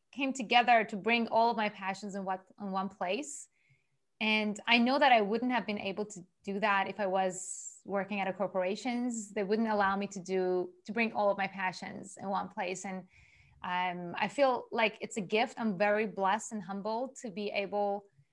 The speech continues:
to really incorporate all of my passions in one place. And I know a lot of people are mu-, multi-passionate.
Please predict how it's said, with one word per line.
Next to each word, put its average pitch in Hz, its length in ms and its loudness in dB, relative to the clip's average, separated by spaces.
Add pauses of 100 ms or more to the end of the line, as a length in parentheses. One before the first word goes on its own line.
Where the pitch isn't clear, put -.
(260)
to 220 300 -2
really 240 640 0 (280)
incorporate 240 540 4 (100)
all 202 160 8
of 190 100 4
my 185 120 0
passions 180 580 -6
in 196 80 -4
one 175 200 -2
place. 202 440 -2
And 254 240 -4 (160)
I 247 140 -2
know 330 260 4
a - 20 0
lot 262 140 4
of 240 80 -2
people 208 160 -6
are 196 100 -2
mu-, 190 220 -4
multi-passionate. 185 800 -8